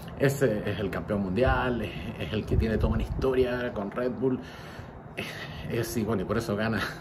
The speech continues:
<laughs> no sé, cincuenta millones de, de, de euros por, por temporada. Eh, probablemente dos, tres décimas más rápido que Checo Pérez. Ahora, Checo Pérez es un excelente piloto, muy, que prácticamente no se equivoca nunca. Eh, siempre pienso en un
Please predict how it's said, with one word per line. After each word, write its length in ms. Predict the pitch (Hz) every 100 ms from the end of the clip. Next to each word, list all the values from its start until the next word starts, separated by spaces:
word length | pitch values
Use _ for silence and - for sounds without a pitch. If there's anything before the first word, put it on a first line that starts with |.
| 107
<laughs> 300 | - - -
no 60 | -
sé, 180 | - -
cincuenta 400 | - - 107 98
millones 300 | 98 101 92
de, 280 | 87 87
de, 120 | 90 92
de 60 |
euros 260 | 110 123 95
por, 160 | 80
por 240 | 85 - 101
temporada. 600 | - 98 113 127 113 110 - - - - - -
Eh, 160 | - -
probablemente 1160 | - - 269 240 - - - 202 - 160 156 147
dos, 440 | 135 160 160 156
tres 300 | - 170 170
décimas 420 | 170 147 160 147 143
más 140 | 143
rápido 360 | 139 139 139 127
que 80 |
Checo 260 | 131 131 135
Pérez. 260 | 156 214 123
Ahora, 180 | 139
Checo 200 | 135 151 151
Pérez 240 | 151 143 - - - - - - - - -
es 60 | 123
un 120 | 110
excelente 640 | 104 - 95 113 107 - 98
piloto, 360 | 98 98 98
muy, 320 | 98 107 127
que 140 | 113 101 - - - -
prácticamente 420 | 131 123 110 110
no 80 | 104
se 120 | 98
equivoca 320 | 95 117 113
nunca. 300 | 107 85 -
Eh, 1400 | - - - - - - 180 175 165 - - - - -
siempre 300 | - 107 107
pienso 340 | 98 113 -
en 80 | 101
un 260 | 107 101